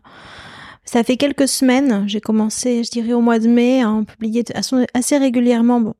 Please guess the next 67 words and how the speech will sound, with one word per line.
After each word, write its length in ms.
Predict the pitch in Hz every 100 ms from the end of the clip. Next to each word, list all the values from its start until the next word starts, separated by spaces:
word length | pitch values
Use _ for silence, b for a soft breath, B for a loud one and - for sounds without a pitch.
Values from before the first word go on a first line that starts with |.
| -
régulièrement, 560 | 208 220 220 214 220
ça 140 | 226 214
veut 80 | 214
rien 180 | 240
dire 200 | 240 247
pour 120 | - 220
moi, 160 | 226
comme 160 | 233 220
vous 140 | 208
savez, 360 | - 226 233 311 B B B B B B -
puisque 300 | 233 - 220
je 200 | 208 196
suis 140 | -
pas 160 | 226 -
extrêmement 440 | 226 - 247 247
régulière 360 | 240 226 226 240
dans 160 | 214
la 80 | 214
publication 560 | 208 214 233 233 - 233
non 160 | 226
plus 160 | 220 240
des 180 | 220 220
épisodes. 540 | 220 233 233 277 240 226 B B B -
Mais 60 |
bon, 120 | 226 226
à 60 |
chaque 240 | 233 277 277
nouvel 280 | 277 285
épisode, 640 | 269 254 247 247 294 269 233
j'ai 140 | 226 240
envoyé 260 | 233 254
une 100 | 254
newsletter. 460 | 240 233 240 240 269 320 _ _ -
Alors 200 | 220 226
d'abord, 420 | 240 233 269 254
euh, 100 | 214 226 _
aux 80 | 240
gens 180 | 233 247
que 80 | 247
je 80 | -
connaissais 320 | 247 233 226
le 80 | 220
mieux, 140 | 262
un 120 | 269
peu 140 | 240 240
pour 180 | 240
tester, 380 | - 240 - 254
pour, 240 | - 214 208
euh, 60 | 202 B B B B B
pour 140 | 240
voir 160 | 226 269
ce 60 | -
que 60 |
ça 140 | 240 220
donnait. 300 | 208 240 302
Et 60 |
puis 180 | - 226
maintenant, 240 | 202 214
j'ai 100 | 262
envie 160 | 240 247
de 60 | 233
l'amplifier. 460 | 240 254 254 -
Donc, 160 | 330 240
je 100 | 226
vous 80 | 220
invite 240 | 226 -
à, 200 | 240 214